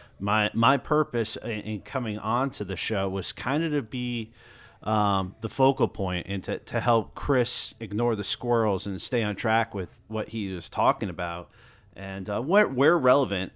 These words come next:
add my, my two cents. But, you know, I'm learning right alongside you guys a lot of these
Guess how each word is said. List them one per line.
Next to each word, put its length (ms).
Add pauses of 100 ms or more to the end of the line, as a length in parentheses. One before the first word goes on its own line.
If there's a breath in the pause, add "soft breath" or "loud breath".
add 200
my, 340 (180)
my 220
two 260
cents. 480
But, 280 (340)
you 140
know, 240
I'm 320
learning 360
right 160
alongside 560
you 80
guys 320
a 40
lot 260
of 60
these 320